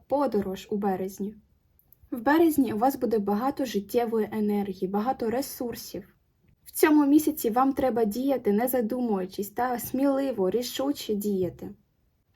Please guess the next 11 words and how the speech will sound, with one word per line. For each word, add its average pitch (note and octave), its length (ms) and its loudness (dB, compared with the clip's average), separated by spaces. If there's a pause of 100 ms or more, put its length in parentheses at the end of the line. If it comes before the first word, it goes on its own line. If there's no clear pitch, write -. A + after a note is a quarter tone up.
(240)
У C4+ 80 -4
цьому C4 360 0
місяці A#3+ 500 -4
вам A3 200 -2
потрібно A3+ 480 -2
починати G#3+ 680 -2
щось A3 340 -4
робити G#3+ 360 0
по-іншому, G3 720 -2
по-новому, G3+ 800 -2
та? A3 240 -10